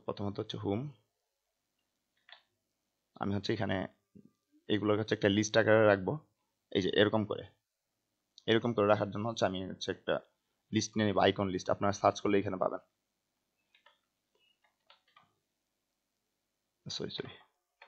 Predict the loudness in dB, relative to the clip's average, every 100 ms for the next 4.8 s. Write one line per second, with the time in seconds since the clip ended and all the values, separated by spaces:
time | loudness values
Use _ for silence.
0 | -8 -4 -4 -4 -10 _ _ _ _ _
1 | _ _ _ _ _ _ _ _ _ _
2 | 0 2 2 2 4 6 6 6 2 2
3 | 2 2 0 -4 -8 _ _ _ _ _
4 | _ -8 -6 -4 -4 -4 -2